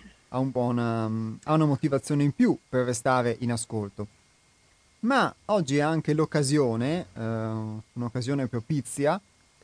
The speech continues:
per presentare una nuova pubblicazione del nostro centro, perché, eh, come chi già ci ascolta magari avrà avuto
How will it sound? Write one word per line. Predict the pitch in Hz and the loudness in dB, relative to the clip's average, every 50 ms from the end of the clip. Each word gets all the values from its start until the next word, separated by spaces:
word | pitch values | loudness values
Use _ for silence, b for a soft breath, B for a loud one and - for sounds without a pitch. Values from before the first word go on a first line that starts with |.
| _ _ | _ _
per | - 269 233 202 | 4 4 4 6
presentare | - 185 185 175 226 220 190 - 147 139 147 160 190 185 180 - | 6 2 2 4 2 0 2 2 2 4 4 2 2 0 0 0
una | - 165 170 170 | 0 2 2 2
nuova | 156 151 147 147 156 147 | 4 4 4 2 2 0
pubblicazione | - - 180 170 156 156 147 - 147 131 - - 139 131 120 117 117 113 117 117 120 113 _ _ _ _ | 2 0 0 0 2 0 0 0 0 -2 -2 -2 0 0 2 2 2 0 -2 -2 -4 -6 _ _ _ _
del | - 127 127 131 | -8 -4 -2 -2
nostro | 127 123 123 117 - - 120 | 0 0 0 -2 -2 -4 -6
centro, | 113 - - 117 110 107 107 - 107 107 104 - _ _ _ _ _ _ _ | -4 -2 -2 -2 -4 -4 -6 -4 -4 -4 -4 -6 _ _ _ _ _ _ _
perché, | _ 170 165 160 - 190 190 170 143 120 - | _ 0 0 2 2 2 4 4 2 0 -2
eh, | _ 123 120 120 117 117 117 117 117 123 - | _ -6 -4 -2 -2 0 0 0 -2 -2 -2
come | - 175 175 170 160 143 - _ _ _ _ _ _ | 0 2 2 4 2 0 -2 _ _ _ _ _ _
chi | _ - 143 | _ -10 -10
già | 131 127 143 143 | -2 0 0 0
ci | - - | 0 -2
ascolta | 139 117 - - 147 147 151 139 - 127 | -6 -6 -4 -2 0 0 0 0 -2 -2
magari | 117 113 113 113 117 117 117 123 123 120 113 - - | -2 -2 0 0 0 0 0 0 -2 -2 -4 -6 -8
avrà | - 117 110 117 113 | -8 -6 -4 -4 -4
avuto | 110 117 131 127 - - 123 117 | -4 -4 -6 -8 -4 -2 -2 -2